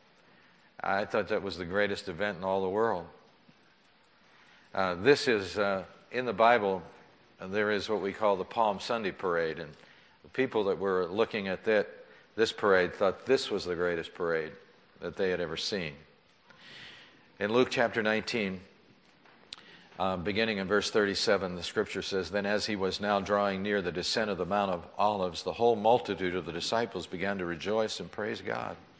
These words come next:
with a loud voice for all the mighty works, uh,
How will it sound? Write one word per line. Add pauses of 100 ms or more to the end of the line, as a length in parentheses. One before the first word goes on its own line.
(640)
with
a
loud
voice
for
all
the
mighty
works, (300)
uh,